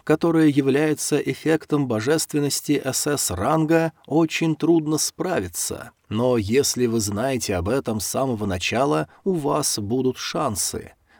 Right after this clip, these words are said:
Достаточно использовать оружие, обладающее божественной или магической силой. Помимо этого, есть и другие способы.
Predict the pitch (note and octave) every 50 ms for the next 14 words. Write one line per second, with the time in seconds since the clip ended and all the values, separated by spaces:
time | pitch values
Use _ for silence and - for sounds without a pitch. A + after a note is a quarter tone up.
0 | - - E2 E2 E2+ - - - D3 D3 D3+ C#3+ - - D3 D3 C#3+ - D3 -
1 | - - - D3+ D#3+ D#3 C3 C#3 D3 D3+ D3 - - C#3+ C#3 D#3+ F#3 F3+ D3 -
2 | G#2+ F2 D2+ - - - - - - - A2 G#2 G2+ G2 F#2 G#2 C#3 D#3+ D3+ D3
3 | C3+ - - - D3+ C#3+ B2+ G#2 F#2 F#2 G#2+ C3 C#3 - - - D#3 D3+ D#3 D#3
4 | D#3 - _ - - - - F3+ F3 E3+ E3+ E3 D#3+ D3+ B2+ B2 C#3 - - C3+
5 | - - - C#3+ C#3+ C3+ - - - F3+ D#3 A#2+ F#2+ F2+ E2+ - - _ _ -
6 | - _ - F2+ F#2 F2+ F2+ F2 F2+ F2 F#2 A2+ A#2+ A#2 C#3+ C#3 C#3+ C#3+ B2+ -
7 | _ - - F2+ F2 A2 C3 C3+ - - - - - - D3 C#3 C#3+ C#3+ D3 C#3+
8 | E3 G3 F3+ C#3 - - - - B2 A2 F#2+ - - F#2 D#2+ D#2 D#2 -